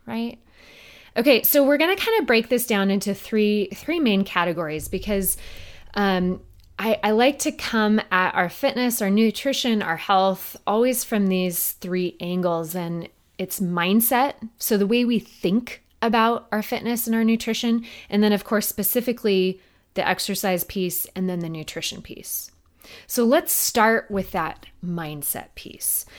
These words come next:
So the biggest mindset mistakes that we make, what's the first one that we inevitably make, Scott,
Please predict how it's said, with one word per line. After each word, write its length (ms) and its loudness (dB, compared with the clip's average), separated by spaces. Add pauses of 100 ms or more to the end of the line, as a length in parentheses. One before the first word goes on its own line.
(160)
So 200 2
the 100 4
biggest 920 0
mindset 520 2
mistakes 400 -4
that 160 -6
we 140 -8
make, 360 -10
what's 200 -2
the 120 -2
first 600 -2
one 180 -8
that 160 -8
we 220 -2
inevitably 580 -6
make, 520 -10 (280)
Scott, 420 -6